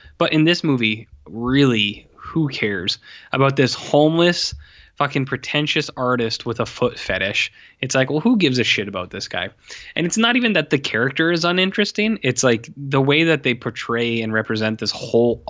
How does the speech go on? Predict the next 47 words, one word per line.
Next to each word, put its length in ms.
all 260
of 100
the 100
content 600
in 80
this 180
thing 200
is 120
uninteresting. 720
Uh, 320
first 400
off, 400
so 180
I, 300
I'm 120
talking, 320
like, 180
I'm 140
talking 260
pretty 160
passionately. 760
I 100
don't, 180
like, 300
hate 280
this 200
movie. 320
I 160
just, 340
I 120
just 160
think 180
it's, 180
like, 280
it's 120
a 60
super 420
boring, 600
lame 260
movie, 540
and 180
it's 140
like, 160
I 140
don't 120
really 200
care. 420